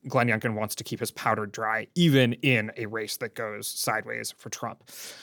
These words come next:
So I'm thinking, like, high variability candidates. Ugh. I'm thinking, like,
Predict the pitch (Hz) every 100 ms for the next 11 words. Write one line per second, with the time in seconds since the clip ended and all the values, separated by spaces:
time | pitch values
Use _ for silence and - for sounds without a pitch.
0 | - - - - 170 147 156 - 196 190
1 | 180 156 - - 202 190 175 170 170 165
2 | - 202 190 185 175 - - 175 208 208
3 | 202 185 165 - _ - 151 160 165 147
4 | 131 127